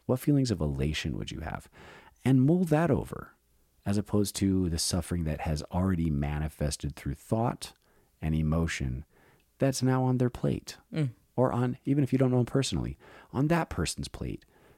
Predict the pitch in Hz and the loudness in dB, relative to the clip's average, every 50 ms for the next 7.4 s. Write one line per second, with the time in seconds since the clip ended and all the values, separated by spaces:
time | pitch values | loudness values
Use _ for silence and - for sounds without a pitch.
0 | _ - 151 143 139 - - 170 170 156 156 139 131 160 165 143 160 156 151 151 | _ -6 -4 -4 -2 0 0 2 4 4 4 4 4 2 2 4 2 2 2 2
1 | 147 131 143 147 156 151 143 123 - - 80 71 69 65 55 53 - - - _ | 0 -2 -2 0 2 2 2 2 0 -2 -2 -2 -2 -4 -6 -8 -10 -14 -20 _
2 | _ _ _ _ _ _ _ _ _ 135 135 147 143 135 127 123 - 127 127 110 | _ _ _ _ _ _ _ _ _ 2 4 4 4 4 2 2 2 2 4 4
3 | 113 101 - - - 85 87 87 - 95 73 71 67 65 64 - _ _ _ _ | 2 0 -2 -4 -4 -6 -4 -4 -4 -2 -2 -2 -2 -2 -4 -8 _ _ _ _
4 | _ _ _ _ _ _ 87 87 95 98 - - 90 78 69 58 57 64 - - | _ _ _ _ _ _ -4 -2 -2 -2 -2 -2 -2 -2 -2 -2 -4 -6 -6 -8
5 | - - - _ _ _ _ _ _ _ _ _ - 82 76 71 67 67 64 69 | -8 -8 -10 _ _ _ _ _ _ _ _ _ -6 -4 -4 -2 -4 -4 -6 -6
6 | - - - 62 57 - - 60 62 71 - 85 87 87 - - 60 - - - | -6 -6 -6 -6 -4 -4 -6 -6 -6 -4 -2 0 0 0 0 -2 -6 -8 -10 -12
7 | _ _ _ - - 147 135 123 | _ _ _ -12 -8 -6 -6 -6